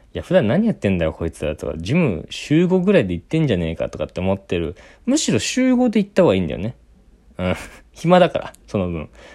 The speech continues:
学校も行かずに、働かずに、週五でジムに行った方がいいんだよね。うん。あんなにさ、普段何やってんだろうって思ったのが、まあ、普段何やってんだろうって思えば思うほどいいのよ。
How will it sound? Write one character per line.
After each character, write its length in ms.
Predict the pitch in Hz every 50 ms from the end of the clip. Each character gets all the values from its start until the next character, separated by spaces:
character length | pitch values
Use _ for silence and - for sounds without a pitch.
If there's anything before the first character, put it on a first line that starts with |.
| - _ -
学 160 | 120 123 127
校 120 | - 175 175
も 140 | 170 170
行 100 | 160 151
か 120 | - 156 151
ず 140 | 143 156 156
に、 240 | 151 139 104 - - _ _ _
働 400 | - - 139 - 151 147 151 147
か 80 | - 143
ず 100 | 143 135
に、 80 | 123
週 320 | 113 - - 214 214 214 208
五 120 | 208 208
で 140 | 196 196 180
ジ 160 | 160 165 185
ム 120 | 185 156
に 280 | 120 101 92 87 - - - - - - - _
行 120 | - 120 -
っ 40 | -
た 100 | - 147
方 80 | 120
が 60 | 101
い 40 | 92
い 20 | 87
ん 80 | 76 -
だ 60 | 69
よ 60 | 71
ね。 160 | 92 120 - - _ _ _ _ - - - _ _ _ _ _ -
う 80 | - 87
ん。 240 | 80 65 - - - _ _ _ _ _ _ _ - - - _ _ -
あ 100 | - 147
ん 180 | 190 226 240
な 80 | 247 247
に 80 | 233 208
さ、 100 | 156 123
普 140 | - 160
段 160 | 160 165 131 117
何 180 | 123 143 160 151
や 80 | 127
っ 20 | -
て 160 | - - 113
ん 100 | 107 98
だ 80 | 92
ろ 80 | 87 87
う 20 | 76
っ 20 |
て 160 | - - -
思 280 | 85 90 90 90 90 82
っ 40 | - - - - - - - _ _ -
た 120 | 95 90
の 120 | 82 78
が、 220 | 78 92 92 90 85
ま 100 | 82 85
あ、 20 |
普 140 | - - 208
段 260 | 202 240 226 196 151
何 320 | 151 185 214 233 247 240 233
や 80 | 220
っ 80 | 202 202
て 220 | - - - 196
ん 160 | 196 190 185
だ 160 | 175 185 175 165
ろ 140 | 156 156
う 120 | 151 151 147
っ 180 | 147 - _
て 120 | - 143 135
思 460 | 131 139 156 175 185 190 190 190 190
え 40 | 180
ば 200 | 170 165 147 131
思 320 | 127 135 151 175 180 175
う 40 | 170
ほ 140 | - - 175
ど 140 | 170 151 117
い 100 | 104 101
い 40 |
の 120 | 92 71 -
よ。 120 | - -